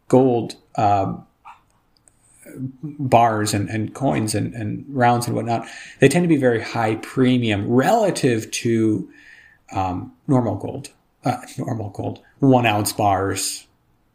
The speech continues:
and, and, and coins and, and larger. That tend to be a much higher premium than those. Now, don't get me wrong. It,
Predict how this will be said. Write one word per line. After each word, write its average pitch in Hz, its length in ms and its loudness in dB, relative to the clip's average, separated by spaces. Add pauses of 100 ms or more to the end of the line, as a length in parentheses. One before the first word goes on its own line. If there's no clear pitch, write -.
(180)
and, 101 280 -2
and, 107 360 -8 (100)
and 104 280 -6
coins 101 400 -2
and, 95 160 -2
and 107 240 -2
larger. 104 480 2 (480)
That 123 120 6
tend 160 200 2
to 127 80 2
be 113 80 -4
a - 20 -12
much 135 220 2
higher 113 340 2
premium 110 440 0
than 98 100 -2
those. 98 320 -2 (260)
Now, 151 220 6
don't 156 160 4
get 160 80 -4
me 131 140 0
wrong. 143 520 2
It, 117 140 -4